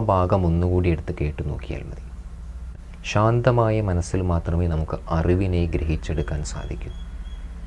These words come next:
ഈ ജോലി തിരക്കിനിടയിലുമൊക്കെ നമുക്കിത് കേൾക്കുമ്പോൾ ഒരു തവണ കേട്ടാൽ മനസ്സിലാകണമെന്നില്ല. വീണ്ടും വീണ്ടും ആലോചിച്ചുകൊണ്ടേയിരുന്നാൽ നമുക്ക് ഈ ശ്ലോകത്തിലെ അർത്ഥം എങ്ങനെയാണ് ജീവിതത്തിൽ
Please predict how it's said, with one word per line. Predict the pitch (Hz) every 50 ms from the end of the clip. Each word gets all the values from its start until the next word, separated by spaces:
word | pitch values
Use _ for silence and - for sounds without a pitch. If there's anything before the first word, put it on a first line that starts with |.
| - - - 92
ഈ | 87 82
ജോലി | 90 85 85 87 95 87 -
തിരക്കിനിടയിലുമൊക്കെ | 98 95 92 87 98 95 95 90 85 85 85 85 85 85 90 85 82 82 - - 87
നമുക്കിത് | 85 82 82 80 - 82 85 82
കേൾക്കുമ്പോൾ | - - 80 80 80 82 - - 98 92 85 78 76 73 78 - - - - - - - - - - - - -
ഒരു | 110 123 139
തവണ | 131 135 123 123 123
കേട്ടാൽ | 113 - 110 104 - 104 98 101 101 95
മനസ്സിലാകണമെന്നില്ല. | 85 82 82 82 - - 110 101 92 90 87 90 90 90 82 78 73 73 73 69 - - - - - - - - - - -
വീണ്ടും | 92 87 104 113 120 120 120 117
വീണ്ടും | 110 107 104 98 110 107 92 85 87
ആലോചിച്ചുകൊണ്ടേയിരുന്നാൽ | 90 95 98 104 104 101 104 - - - 104 101 98 98 98 101 92 85 82 80 80 80 73 71 73 - - - - - - - - - - - - 107
നമുക്ക് | 117 123 117 117
ഈ | 110 107 101 -
ശ്ലോകത്തിലെ | - 92 87 87 87 92 - - 90 85 80 - - -
അർത്ഥം | 87 82 80 - - - 82 73 76 - - - - - - - - - - - - - - - - - 104 107
എങ്ങനെയാണ് | 120 131 147 143 143 139 123 113 110 110 104 95
ജീവിതത്തിൽ | 87 87 85 85 85 98 95 95 - - 87